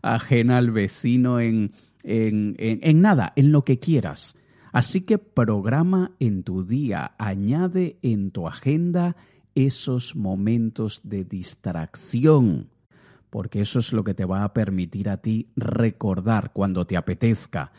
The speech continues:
cuando estés haciendo probablemente una actividad que, que te aburre, que, que no es que te inspira necesariamente,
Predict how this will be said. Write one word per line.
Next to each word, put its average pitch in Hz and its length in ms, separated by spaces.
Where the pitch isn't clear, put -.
cuando 98 220
estés - 400
haciendo 127 500
probablemente 107 720
una 107 120
actividad 90 580
que, 107 180
que 92 120
te - 120
aburre, 87 580
que, 87 220
que 92 120
no 87 140
es - 120
que 113 120
te 98 120
inspira 110 1080
necesariamente, 120 1400